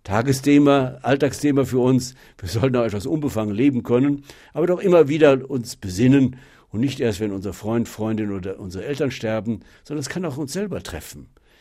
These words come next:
Und zur Kultur des Sterbens gehört nicht nur die letzten Wochen und Monate, sozusagen couragiert, umsichtig, gelassen zu ertragen, sondern sein Leben auch auf schon auszurichten. Was auch immer wir wollen, wie ehrgeizig wir sind oder wie viel wir Lust im Leben bringen wollen,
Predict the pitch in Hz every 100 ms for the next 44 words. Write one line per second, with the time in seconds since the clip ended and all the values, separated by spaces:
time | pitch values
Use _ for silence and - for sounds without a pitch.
0 | _ _ 98 - 95 120 143 208 165 131
1 | 131 131 117 117 110 143 135 127 104 98
2 | 107 - 101 113 113 101 80 90 139 147
3 | 143 135 135 - - - - _ _ _
4 | - - 101 87 120 101 90 87 123 127
5 | 120 - 120 117 120 113 - 123 120 -
6 | - _ - - - _ 95 92 113 -
7 | 127 - 117 98 95 92 95 98 95 -
8 | _ _ 160 175 190 190 226 202 135 85
9 | 98 92 95 87 - 98 - 82 87 92
10 | - 82 90 _ _ 95 120 131 202 185
11 | 117 107 127 165 160 156 113 120 151 139
12 | 135 131 127 127 113 123 131 127 104 92
13 | 92 143 101 92 139 - _ - - _
14 | 123 117 123 113 113 117 101 110 107